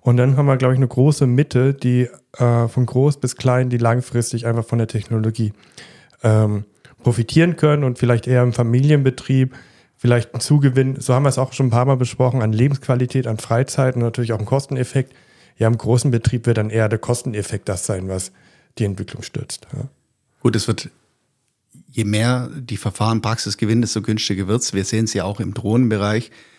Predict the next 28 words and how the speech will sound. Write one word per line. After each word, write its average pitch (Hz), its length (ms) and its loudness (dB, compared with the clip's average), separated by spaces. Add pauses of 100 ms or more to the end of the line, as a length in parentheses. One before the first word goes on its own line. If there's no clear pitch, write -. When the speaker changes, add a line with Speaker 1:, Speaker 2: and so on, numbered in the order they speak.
(220)
Speaker 2:
Je 104 420 -2 (680)
breiter 123 280 0
das 113 80 0
Verfahren 120 400 0
wird, 123 160 -2
desto 104 260 -6
effizienter 110 540 -4
können 107 180 -2
wir 101 80 0
es 92 80 -6
durchführen, 107 360 -2
desto 95 200 -6
kostengünstiger 92 840 -4
wird's 87 180 -6
dann 90 160 -4
auch 87 240 -8 (360)
für - 160 -4
den, 95 260 -2
für 104 80 -2
den 92 160 -4
Abnehmer. 92 540 -6 (380)
Und 98 640 -4 (760)
ja, 120 120 0
die 110 100 -2
Drohne 131 600 0
nimmt 110 560 -4
den 104 140 0
Landwirten 101 680 -2